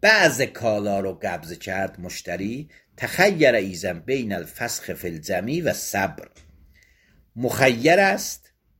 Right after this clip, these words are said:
این که فسخ کند کل رو. بگه آقا من دویست کیلو پرتقال می‌خواستم، الان شما صد کیلو دادی، می‌تونه کل معامله رو فسخ کنه، ثمن منو بده و،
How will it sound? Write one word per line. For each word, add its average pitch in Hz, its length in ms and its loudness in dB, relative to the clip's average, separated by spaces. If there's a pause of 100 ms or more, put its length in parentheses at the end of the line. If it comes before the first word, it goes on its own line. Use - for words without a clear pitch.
(540)
این 180 200 -2
که 147 160 -2
فسخ - 480 2
کند 196 420 0
کل 185 380 0
رو. 170 420 2
بگه 143 180 -2
آقا 160 160 0
من 165 160 -2
دویست 180 440 -4
کیلو 180 180 2
پرتقال 117 500 0
می‌خواستم، 87 640 -6 (180)
الان 135 240 -2
شما 151 260 -2
صد 226 340 0
کیلو 147 260 -2
دادی، 92 460 -4 (1160)
می‌تونه 143 300 -2
کل 156 560 2
معامله 110 320 -2
رو 127 80 0
فسخ - 340 -10
کنه، - 220 -20 (400)
ثمن 147 440 0
منو 135 220 -2
بده 85 260 -6 (1040)
و، 165 180 6